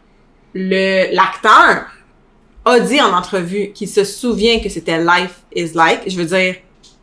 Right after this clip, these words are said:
je crois qu'il connaît son rôle. Mais maintenant, c'est « Life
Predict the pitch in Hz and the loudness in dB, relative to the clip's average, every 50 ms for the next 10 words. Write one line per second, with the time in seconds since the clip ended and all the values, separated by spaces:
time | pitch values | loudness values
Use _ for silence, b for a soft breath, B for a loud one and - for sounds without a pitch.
0 | _ _ - - - - - 196 185 - - - 180 160 175 180 - 175 165 160 | _ _ -18 -16 -8 -4 -2 -2 -2 -2 -2 -2 -2 -2 -2 -4 -2 -2 -2 0
1 | 156 165 214 - 330 - - - _ _ _ _ _ b b b b b b b | 0 0 0 -2 -2 -6 -10 -16 _ _ _ _ _ b b b b b b b
2 | b b b b _ _ _ _ _ _ _ _ _ - 196 196 202 190 - 208 | b b b b _ _ _ _ _ _ _ _ _ -6 -4 0 0 0 0 0
3 | 262 269 - - 214 190 190 202 208 - - | -2 -2 0 -2 0 0 0 0 0 -2 -6